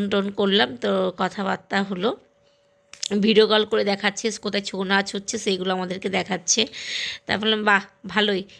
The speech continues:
এই করে তোমার দিন কেটে যাবে না?" মানে একটু ঝগড়া হলেই বাড়ির থেকে চলে গেছে বন্ধুরা মিলে ঘুরতে। তো কালকে না জামা কাপড়গুলো কেচেছিলাম না, আর আজকে অনেক জমে গেছে। আহ, তো ভাবলাম যে কেচে দিই।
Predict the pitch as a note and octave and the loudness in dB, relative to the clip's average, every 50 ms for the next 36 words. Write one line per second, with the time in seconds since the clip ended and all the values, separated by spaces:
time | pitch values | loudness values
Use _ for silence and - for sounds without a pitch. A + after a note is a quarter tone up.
0 | _ _ - F3+ G3 F#3+ - G3+ G#3 G3+ G#3 G3+ G3+ F#3+ G3 G3 F#3+ - G#3 F#3 | _ _ 0 0 0 2 2 -2 -2 0 0 0 0 0 0 -2 -2 -4 -4 -6
1 | F#3 G3 F#3+ F3 F3+ F#3+ F#3+ B3 C#4+ C4 - - - - - - _ - F#3+ F#3+ | -4 -4 -4 -2 -2 0 2 2 2 2 0 -2 -10 -18 -20 -20 _ -6 -2 0
2 | G3+ G3 G3+ G3+ - - G3+ - G3+ F#3+ E3+ F#3 G3+ G#3 G#3 G3+ G#3 G#3 A3 A#3 | 0 0 0 -2 -6 -10 -4 0 0 2 2 4 4 4 4 2 4 4 4 4
3 | A#3 G3+ F#3+ - - - F#3 F#3+ F#3 F#3 F#3 - - G3 G3 G3 G3+ F#3 F3 F3 | 4 2 -2 -8 -10 -4 -2 0 0 0 -2 -4 -4 -4 -4 -2 -2 -2 -2 -2
4 | F3 E3 D#3+ - F#3+ F3 F3+ F3 F3 E3+ F3+ F#3 F#3 F3+ F#3 F3 E3 F#3 F3+ - | -2 -2 -4 -6 -6 -6 -6 -6 -4 -4 -2 -2 -2 -2 -4 -4 -4 -8 -10 -10
5 | - - - - - - _ _ _ _ _ _ _ _ _ _ _ _ _ _ | -12 -10 -10 -10 -10 -12 _ _ _ _ _ _ _ _ _ _ _ _ _ _
6 | _ _ _ - - - - - - - - - - - - - G#3+ G#3+ G#3+ A#3+ | _ _ _ -20 -16 -14 -12 -10 -8 -6 -4 -4 -4 -6 0 2 2 4 6 6
7 | A3 A#3 A3+ - C#4+ E4 D#4 A#3+ A#3 G#3+ G#3+ A3 B3+ A#3 A3+ A3+ A#3+ B3+ C4 C4 | 6 6 4 2 2 4 4 6 4 4 2 0 -2 -2 -2 -2 -2 -2 -2 0
8 | - A3+ G#3 A3+ A3 - C4+ C4+ B3 A3+ A3 A3 G#3+ G3+ F#3 F#3 F#3+ - - - | -2 -4 -2 -2 -2 0 0 0 0 2 2 4 6 6 6 4 4 0 -4 -2
9 | - B3 B3 - - - G3+ F#3+ G3+ G#3+ A3 A3+ A#3 A#3+ A#3 G3+ G3 - G#3 F#3+ | 2 2 2 2 2 0 0 0 4 4 6 6 6 4 2 0 -2 -2 -2 0
10 | G3+ G#3+ G#3+ G3+ F#3+ F#3 - - C4+ G4 - - - - - - - - - - | 2 2 2 2 0 0 2 0 0 0 0 -4 -6 -6 -6 -8 -8 -6 -2 2
11 | F#3 F#3+ F#3 F#3 F#3 F#3 F#3 F3+ - - G#3+ G3+ G3 G3 G3 F#3+ F#3+ G3 F3+ F3+ | 2 4 4 4 4 4 2 2 0 -2 0 0 2 2 2 2 0 0 -2 -2
12 | F#3 G#3 G3+ G3+ G#3+ G#3+ G#3+ G3+ A3+ A3 - - A3 G#3+ - A3+ G3+ F3+ F3 F3 | 0 2 4 4 4 2 2 0 -2 -2 0 0 0 0 2 2 0 0 0 -4
13 | E3 | -6